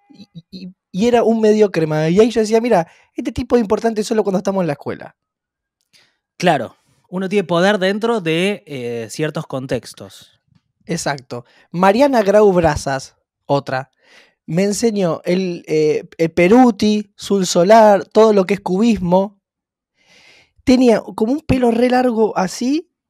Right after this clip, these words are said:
Speaker 1: es tipo gigante, tipo Elvis Presley y el Jopo, y había un jugador de Milán que se llama Gennaro Gattuso,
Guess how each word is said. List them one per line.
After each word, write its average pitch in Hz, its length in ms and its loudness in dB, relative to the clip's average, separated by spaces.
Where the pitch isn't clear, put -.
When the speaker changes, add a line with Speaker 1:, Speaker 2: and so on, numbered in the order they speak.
Speaker 1:
es - 140 -18
tipo 196 220 -8
gigante, 190 420 0
tipo 170 260 -2
Elvis 180 200 0
Presley 190 380 0
y - 20 2
el 160 100 -2
Jopo, 240 460 2
y 170 120 -4
había 202 160 2
un 220 60 -4
jugador 214 220 0
de 185 100 -2
Milán 190 480 -4
que 151 100 -10
se 175 100 -6
llama 165 80 -6
Gennaro 175 360 -2
Gattuso, 190 600 -4